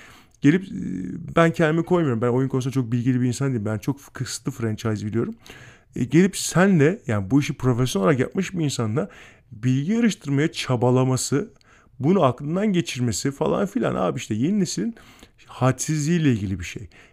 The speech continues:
Yani şöyle hadsizlik abi tabii ki her nesil bir öncekini baş kaldıracak bir şey yapacak, onu değiştirmeye bu, bir şey yapacak abi ama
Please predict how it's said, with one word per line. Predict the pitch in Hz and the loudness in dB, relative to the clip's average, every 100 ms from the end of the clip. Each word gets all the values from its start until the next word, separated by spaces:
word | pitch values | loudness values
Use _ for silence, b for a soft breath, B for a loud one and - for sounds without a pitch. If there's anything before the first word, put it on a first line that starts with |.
| _ | _
Yani | 131 123 120 | 0 0 0
şöyle | - 196 107 | 4 4 4
hadsizlik | 101 123 - 101 - | 0 -2 -4 -6 0
abi | 147 120 | -2 2
tabii | 208 190 | 0 2
ki | 135 | 0
her | 117 135 120 | 2 0 0
nesil | 123 127 113 | -2 -4 -2
bir | 123 | 0
öncekini | 117 110 - 117 107 | 0 -2 -2 -2 0
baş | 107 - | -2 -2
kaldıracak | 117 104 104 101 101 | -2 -2 -4 -6 -8
bir | - | -6
şey | 120 | -6
yapacak, | 110 113 | -4 -4
onu | 117 113 | -2 0
değiştirmeye | 113 101 113 107 101 | 0 0 -4 -2 -4
bu, | - - | -8 -12
bir | |
şey | - | -10
yapacak | - - - - | -10 -12 -12 -6
abi | - 214 | -2 2
ama | 214 - | 2 0